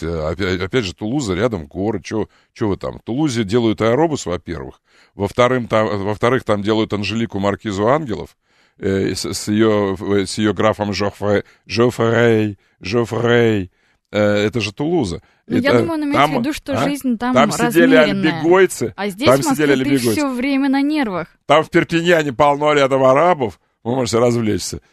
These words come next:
Speaker 1: а? <laughs> Там, что еще? Я не могу ничего больше вспомнить про Тулузу. Можно поехать сюда, к Бискайскому заливу, и там хороши, э, моллюски очень.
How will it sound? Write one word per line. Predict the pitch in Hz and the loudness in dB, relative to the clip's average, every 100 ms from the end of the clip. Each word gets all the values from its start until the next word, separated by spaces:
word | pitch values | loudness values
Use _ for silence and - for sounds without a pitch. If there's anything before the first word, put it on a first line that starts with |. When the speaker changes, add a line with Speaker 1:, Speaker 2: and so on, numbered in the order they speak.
| _ | _
Speaker 1:
а? | - 123 175 - | 0 2 2 -2
<laughs> | - - - - - - - - - | -12 -12 -18 -18 -20 -16 -14 -14 -4
Там, | - 147 - - - | -2 -2 -4 -20 -14
что | - - | -4 0
еще? | 175 175 - - - 123 131 - - | 0 -2 -2 -2 -2 -6 -10 -14 -2
Я | 127 | 0
не | 143 | 4
могу | 151 151 | 2 2
ничего | 139 143 131 | -2 -2 0
больше | 127 135 156 - | 0 -2 -8 -14
вспомнить | - - - 170 139 - | -14 -12 -2 0 0 -2
про | 123 | -6
Тулузу. | 110 151 143 120 98 - - - | -2 -2 2 0 0 -8 -18 -2
Можно | 170 | 0
поехать | 180 190 185 | 2 0 0
сюда, | - 196 196 165 - _ _ | -6 0 2 2 -2 _ _
к | 120 123 | -14 -8
Бискайскому | 123 151 185 180 - 165 | -4 -2 0 0 -2 -6
заливу, | 151 165 214 254 196 | -2 -2 -2 0 0
и | |
там | 147 147 | 0 -4
хороши, | 151 151 139 160 151 _ _ _ - | -2 -2 0 -2 -2 _ _ _ -4
э, | 123 123 127 139 113 117 | 0 2 2 0 -2 -4
моллюски | 139 160 131 87 - - - | -2 -2 -2 -2 -6 -14 -16
очень. | 60 71 - - | -14 -14 -14 -16